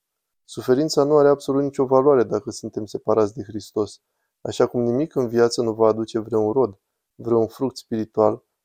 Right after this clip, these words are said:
dacă nu suntem uniți cu Hristos. Suferința în sine este inutilă dacă suntem separați de Dumnezeu.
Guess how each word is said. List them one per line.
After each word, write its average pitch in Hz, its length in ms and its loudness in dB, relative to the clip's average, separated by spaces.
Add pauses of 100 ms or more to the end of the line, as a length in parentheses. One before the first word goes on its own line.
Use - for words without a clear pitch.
dacă 120 320 2
nu 123 120 0
suntem 127 400 -4
uniți 120 300 -4
cu 120 100 -16
Hristos. 110 640 -6 (640)
Suferința 123 600 0
în 113 80 2
sine 127 280 -4
este 123 220 -4
inutilă 120 440 -4
dacă - 280 -6
suntem 107 200 -8
separați 107 560 -2
de 117 80 -6
Dumnezeu. 104 540 -6